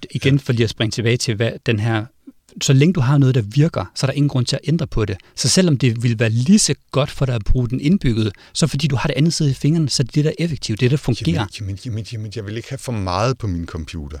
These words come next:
Speaker 2: Det skal
Speaker 1: Det har du
Speaker 2: være
Speaker 1: heller ikke. Du har noget, der er passende lige nu. <laughs> Måske.
Speaker 2: Nå, tip nummer to, før vi ikke, øh, så vi ikke ryger i totterne på hinanden her.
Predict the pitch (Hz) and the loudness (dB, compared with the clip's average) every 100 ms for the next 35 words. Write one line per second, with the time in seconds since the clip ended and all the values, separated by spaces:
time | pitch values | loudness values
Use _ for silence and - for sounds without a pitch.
0 | - 90 - 113 160 156 151 139 156 156 | -14 -8 -2 2 4 4 2 0 0 0
1 | 151 - 185 165 113 107 107 107 - - | 0 2 2 0 -2 0 0 -2 -4 -4
2 | 95 92 90 87 - 151 - 214 - 208 | -2 -2 -2 -6 -2 2 4 2 2 -2
3 | - 202 - - - _ 139 131 - 117 | 0 -4 -4 -8 -20 _ -2 -2 0 -4
4 | - - 87 78 - _ - 131 127 107 | -4 -2 0 0 -6 _ -2 0 0 0
5 | 101 95 - _ - - 87 87 85 87 | 0 -2 -6 _ -6 0 0 0 0 0
6 | 80 78 76 73 92 87 - 82 78 85 | 0 -2 -6 -4 -4 -2 -2 -2 0 0
7 | 80 85 76 76 73 76 76 | 0 0 -2 -4 -4 -6 -8